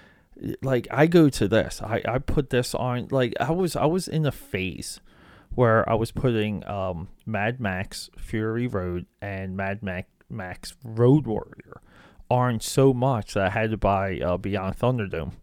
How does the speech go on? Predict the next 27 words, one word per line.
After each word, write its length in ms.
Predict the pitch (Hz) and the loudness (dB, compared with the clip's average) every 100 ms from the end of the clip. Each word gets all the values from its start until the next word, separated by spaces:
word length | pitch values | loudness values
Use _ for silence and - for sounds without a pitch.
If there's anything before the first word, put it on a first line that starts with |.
| _ | _
<laughs> 920 | 110 107 - 190 156 - - - - - | 2 2 4 2 2 0 -6 -4 -4 2
on 260 | 113 113 | 2 2
Amazon 600 | 104 107 104 107 104 95 - | 0 -2 -2 -2 -2 -2 -2
Instant 500 | 127 151 - 190 - - - - 156 - | -2 -4 -4 -4 -4 -12 -16 -14 -16 -2
just 260 | 151 147 | 0 2
to 80 | 180 | 2
kind 460 | 156 139 135 143 127 | 2 4 4 4 4
of 180 | 117 - | 2 2
break 280 | 107 120 | 0 2
it 120 | 113 117 | 4 4
up 180 | 139 | 4
a 40 | 131 | 2
little, 340 | 110 98 92 | 4 6 4
because 420 | 101 113 - 117 | 4 0 2 0
I 200 | 120 120 113 | 2 0 0
really, 500 | 120 170 247 233 202 - - - - | -2 0 2 0 -2 -10 -18 -20 -6
there's 160 | 139 135 | -2 -2
so 420 | - - 151 165 | -4 2 4 4
much 400 | 185 135 143 139 - | 4 0 -2 -2 -2
of 180 | 120 113 | -2 -2
me 240 | 120 123 | -2 0
that's 280 | 117 95 - | 0 -2 -4
drawn 640 | 120 113 107 101 101 107 | -10 -4 0 0 2 0
towards 500 | - 113 101 92 90 - - - _ _ | 0 0 0 -4 -10 -18 -20 -20 _ _
these, 360 | 117 104 101 | -4 -4 -4
like, 200 | 101 95 87 _ | -4 -4 -6 _
dark 300 | 104 98 98 | 0 2 0